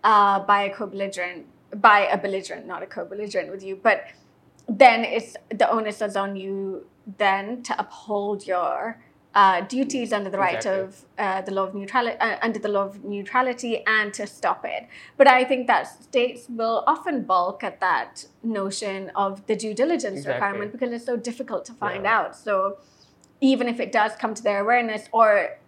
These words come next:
Speaker 1: if you have that wider kind of, I'm thinking of international criminal law now in the sense of you should have known.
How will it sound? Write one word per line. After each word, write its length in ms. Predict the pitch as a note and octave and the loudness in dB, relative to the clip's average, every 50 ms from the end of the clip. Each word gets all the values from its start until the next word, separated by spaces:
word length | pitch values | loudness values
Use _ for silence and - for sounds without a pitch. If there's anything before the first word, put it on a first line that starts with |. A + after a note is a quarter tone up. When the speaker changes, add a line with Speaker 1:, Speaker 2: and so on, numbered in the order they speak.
| _ _ _ - | _ _ _ 2
Speaker 1:
if 280 | B3 A#3 A#3+ A#3+ - | 2 2 0 -4 -10
you 120 | B3 A3 A3+ | -8 -6 -6
have 360 | A#3 - A#3 G#3+ G#3 G3 - | -6 -2 0 0 0 0 2
that 340 | - G3 F3+ F3 F3 - - - - - _ _ _ - G#3 | 2 4 4 2 0 -4 -14 -20 -20 -20 _ _ _ 2 6
wider 440 | G#3+ G#3 G#3 G#3 G#3 G3+ G#3 G3+ G#3 | 8 10 10 10 8 6 2 0 0
kind 360 | G3+ - A3+ G#3+ G3+ G3+ G3+ | -2 -4 -6 -6 -4 -2 -2
of, 220 | G3 G3 G3+ G3 - | -2 -2 -2 -2 -4
I'm 140 | - A3 G3+ | -4 -4 -4
thinking 380 | G3+ A3 G3+ G3+ - G#3 G3+ G3+ | -4 -6 -6 -6 -6 -8 -6 -8
of 120 | F#3+ F#3+ | -6 -6
international 540 | G#3 F#3+ G3 G3 - F3 E3+ - - G#3+ G3+ | -6 -6 -6 -8 -8 -8 -8 -8 -8 -10 -8
criminal 320 | - D4 D4 D4 C#4+ C4 | -6 -6 -2 2 2 4
law 160 | B3 A3+ G#3+ | 6 6 4
now 280 | G#3 G#3 G3+ G3 F#3+ - | 4 2 0 0 0 -2
in 100 | - A3 | -4 -4
the 80 | G#3 G3+ | -6 -6
sense 320 | G3 - G#3 G#3 G3+ G3+ | -4 -4 -4 -4 -4 -4
of 160 | - G3+ G3+ G3+ | -4 -4 -4 -4
you 120 | A3 A3+ | -6 -6
should 260 | A3 - - D4 D4 | -4 -2 -2 -2 0
have 240 | A#3 A#3+ A3 - - | 0 -2 -2 -2 -4
known. 340 | - - - - - B3+ | -8 -10 -10 -10 -12 -12